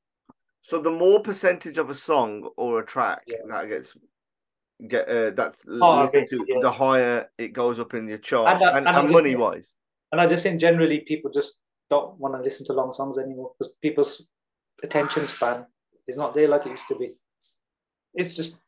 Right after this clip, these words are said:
Speaker 2: anything you watch Netflix, how often do you flick over before you've actually completed watching something? You just, do you get what I mean? It's just general life.
Speaker 1: I, I do that on YouTube. You know, I haven't got the, uh,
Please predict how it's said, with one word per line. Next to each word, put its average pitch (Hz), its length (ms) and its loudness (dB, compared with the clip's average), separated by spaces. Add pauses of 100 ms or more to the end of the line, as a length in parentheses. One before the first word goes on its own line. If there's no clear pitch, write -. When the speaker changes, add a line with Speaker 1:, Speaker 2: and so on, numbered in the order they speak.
(160)
Speaker 2:
anything 208 320 4
you 180 120 4
watch 175 140 4
Netflix, 190 580 -4 (360)
how 151 120 4
often 165 180 0
do 160 60 -4
you 165 80 2
flick 165 240 -2
over 156 240 4
before 151 280 -2
you've 147 200 -4
actually - 400 -12
completed 160 360 -4
watching - 260 -8
something? - 340 -4 (680)
You - 60 -20
just, 143 140 -8
do - 40 -20 (480)
you - 60 -14
get 151 100 0
what 143 80 -4
I 151 40 0
mean? 165 280 -2 (580)
It's 151 160 -4
just 170 180 -6
general 165 260 0
life. 143 160 2
Speaker 1:
I, 156 200 4
I - 20 6
do 196 160 0
that 214 80 6
on 156 140 4
YouTube. 139 400 -4 (120)
You 139 120 -6
know, 135 120 -2
I 143 180 2
haven't 139 360 -4
got 127 200 -6
the, 120 460 -10
uh, 107 280 -6